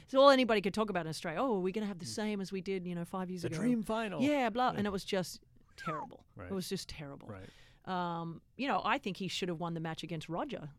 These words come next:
Speaker 1: the previous, uh, was it the previous year, the year before, when he had
Speaker 2: In
Speaker 1: a
Speaker 2: twenty seventeen.
Speaker 1: break in,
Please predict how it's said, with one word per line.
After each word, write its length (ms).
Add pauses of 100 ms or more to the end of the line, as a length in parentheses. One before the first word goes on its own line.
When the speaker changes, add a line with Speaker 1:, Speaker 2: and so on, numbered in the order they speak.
Speaker 1:
the 80
previous, 480 (100)
uh, 160
was 80
it 80
the 60
previous 360
year, 120
the 80
year 120
before, 360
when 100
he 80
had 300 (160)
Speaker 2:
In 60
Speaker 1:
a 20
Speaker 2:
twenty 240
seventeen. 160 (260)
Speaker 1:
break 180
in, 220